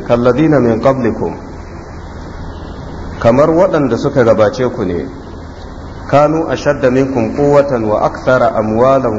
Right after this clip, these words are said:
wa auladan." Sun kasance sun fi ku yawan dukiya, sun fi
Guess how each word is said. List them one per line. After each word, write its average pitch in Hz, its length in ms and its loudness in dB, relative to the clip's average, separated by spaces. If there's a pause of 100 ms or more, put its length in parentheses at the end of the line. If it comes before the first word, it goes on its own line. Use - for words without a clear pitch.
wa 110 80 2 (100)
auladan." 117 540 2 (1600)
Sun 156 160 6
kasance 147 400 2
sun 165 320 2
fi 175 80 4
ku 165 160 2
yawan 135 480 4
dukiya, 120 480 2 (960)
sun 156 240 4
fi 160 160 6